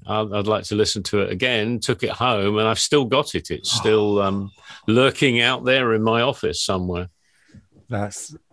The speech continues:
Speaker 2: amazing. Um, what about the other artists? You obviously mentioned quite a few of them there, but, um, at Island, what other artists did you start working with,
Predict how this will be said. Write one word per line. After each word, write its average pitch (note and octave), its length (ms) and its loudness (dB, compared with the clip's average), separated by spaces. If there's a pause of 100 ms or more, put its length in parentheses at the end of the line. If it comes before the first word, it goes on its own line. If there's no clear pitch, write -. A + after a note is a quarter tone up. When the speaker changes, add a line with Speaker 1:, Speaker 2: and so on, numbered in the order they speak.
Speaker 2:
amazing. G#2+ 680 -4 (340)
Um, C#3 400 2 (360)
what E3+ 180 6
about F3 240 6
the D#3 100 6
other D3 440 6
artists? - 840 2
You B2+ 200 2 (100)
obviously A#2+ 260 -2
mentioned A2 400 -2
quite G#2 240 0
a G2+ 40 -8
few A2+ 200 2
of G2+ 80 0
them G#2+ 140 -2
there, A2 200 0
but, G#2 220 -2 (300)
um, A2+ 340 0 (180)
at C#3+ 140 0
Island, A#2+ 440 0
what A#2 160 2
other A#2 260 2
artists A2+ 320 0
did G#2+ 140 0
you A2 80 0
start A2 340 0
working A2 480 0
with, G2+ 500 -2